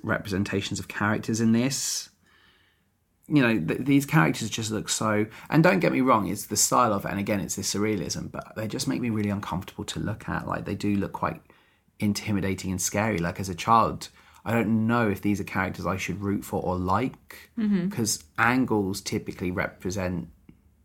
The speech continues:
Speaker 1: evil. Whereas softness for me represents
Speaker 2: But that's the point, is that everything here has that angularness. Like, even so, we get to the flowers.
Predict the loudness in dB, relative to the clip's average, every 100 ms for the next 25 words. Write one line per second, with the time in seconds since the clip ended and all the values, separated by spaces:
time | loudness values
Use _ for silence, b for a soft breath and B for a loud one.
0 | _ _ _ _ _ -8 -2 0 2 2
1 | 2 0 -6 _ _ b b b b 0
2 | 2 2 2 0 0 -2 -2 -2 -4 -2
3 | -2 -2 -4 -6 -6 -4 -2 -4 -2 -2
4 | -4 -2 -2 0 0 -2 -2 -4 -2 -4
5 | -4 -2 0 0 0 -2 -2 -4 -2 -2
6 | -2 -2 -4 -4 -2 -2 -2 -2 -2 -2
7 | -2 -2 -4 -4 -6 -6 -6 -2 -2 0
8 | 0 2 4 4 2 0 0 0 0 -4
9 | -8 -12 -6 -2 -2 -2 -6 -6 -8 -8
10 | -10